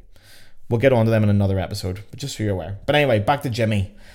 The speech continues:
Yeah, he's amazing. He's brilliant. I could do a whole series of podcasts on him alone, but I won't. But anyway, he fucking rocks, and at his peak, he was the best. That's it. And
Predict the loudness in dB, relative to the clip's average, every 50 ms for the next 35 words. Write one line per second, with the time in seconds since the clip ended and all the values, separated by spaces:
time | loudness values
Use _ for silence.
0 | -20 -20 -20 -20 -20 -20 -18 -16 -14 -14 -14 -14 -16 -18 -18 -18 -18 -12 0 4
1 | 6 8 8 6 4 2 -2 -2 0 2 2 4 6 6 6 6 6 4 2 0
2 | -2 -4 -4 -6 0 2 2 4 4 2 2 0 -2 -2 2 2 4 4 4 4
3 | 4 4 4 4 2 2 2 2 2 2 2 2 2 0 2 2 2 4 4 4
4 | 4 4 4 2 2 0 -2 -4 -6 -6 -8 -6 -2 0 0 0 -2 -6 -10 -6
5 | -2 0 0 0 0 -2 -2 -2 -2 -2 0 0 0 0 2 2 0 -2 -4 -10
6 | -12 -8 -6 -4 -4 -4 -4 -2 -2 -2 -2 -2 -4 -4 -4 -2 -2 -2 -2 -4
7 | -6 -8 -8 -10 -12 -14 -16 -20 -20 -10 -6 -4 -4 -2 -4 -6 -6 -8 -10 -16
8 | -16 -18 -20 -20 -20 -20 -20 -20 -10 -6 -4 -2 0 0 -2 -2 -6